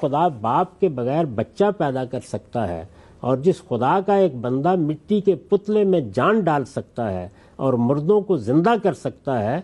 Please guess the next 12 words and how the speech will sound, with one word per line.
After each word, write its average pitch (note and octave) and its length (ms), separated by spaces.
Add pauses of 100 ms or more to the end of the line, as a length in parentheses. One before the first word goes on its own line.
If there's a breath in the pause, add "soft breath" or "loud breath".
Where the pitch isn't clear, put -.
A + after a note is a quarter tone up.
(260 loud breath)
اس A3 220
کے A#3+ 200
لیے G3+ 260
آخر D3 340
تم E3+ 160
اس D3+ 200
بات C3+ 340
کو G3 120
کیوں C#4+ 440
ناممکن D#3 560
سمجھتے C3 500
ہو A#2 240